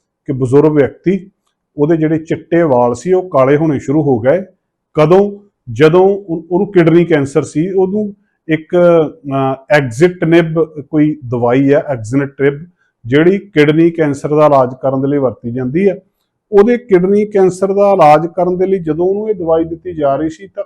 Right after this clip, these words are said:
ਉਹਦੇ ਚਿੱਟੇ ਵਾਲ ਮੁੜ ਕੇ ਕਾਲੇ ਹੋਣੇ ਸ਼ੁਰੂ ਹੋ ਗਏ। ਇਹ ਕਈ ਮਹੀਨਿਆਂ ਦੇ ਵਿੱਚ ਹੌਲੀ ਹੌਲੀ ਹੋਇਆ।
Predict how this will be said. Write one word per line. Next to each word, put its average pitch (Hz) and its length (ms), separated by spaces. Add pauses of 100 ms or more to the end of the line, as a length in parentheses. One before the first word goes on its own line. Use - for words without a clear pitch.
(160)
ਉਹਦੇ 180 200
ਚਿੱਟੇ 160 480
ਵਾਲ 131 400
ਮੁੜ 123 360
ਕੇ 135 280 (580)
ਕਾਲੇ 131 320
ਹੋਣੇ 123 440 (280)
ਸ਼ੁਰੂ 175 320
ਹੋ 117 160
ਗਏ। 101 120 (500)
ਇਹ 233 60
ਕਈ 240 220
ਮਹੀਨਿਆਂ 214 400
ਦੇ 208 100
ਵਿੱਚ 214 200
ਹੌਲੀ 156 280
ਹੌਲੀ 160 220
ਹੋਇਆ। 117 240